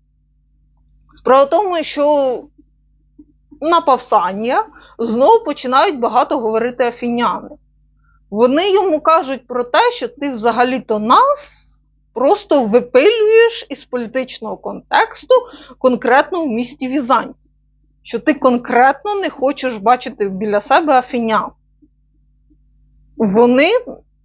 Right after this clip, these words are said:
вже нічого не кажуть Павсанію, але вони, так би мовити, перекидають цю всю історію спартанській стороні. І кажуть: мов, це ваш цар, оце ви розбираєтесь.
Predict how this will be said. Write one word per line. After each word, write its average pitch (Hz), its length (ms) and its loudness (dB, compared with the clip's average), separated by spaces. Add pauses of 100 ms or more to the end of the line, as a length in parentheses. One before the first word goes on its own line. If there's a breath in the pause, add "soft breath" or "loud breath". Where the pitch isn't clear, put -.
(360)
вже 262 440 4 (160)
нічого 269 420 0
не 240 120 -2
кажуть 233 360 -2
Павсанію, 370 720 0
але 247 240 2
вони, 277 440 -4
так 220 260 -6
би 233 100 -4
мовити, 247 320 2
перекидають 233 720 0
цю 226 80 -6
всю 220 260 -8
історію 226 640 -4
спартанській 220 760 -6
стороні. 214 540 -4 (340)
І - 60 -20
кажуть: 226 400 0
мов, 226 360 -2
це 233 120 2
ваш 202 300 -2
цар, 539 440 2
оце 320 460 0
ви 311 120 -4
розбираєтесь. 220 1000 -4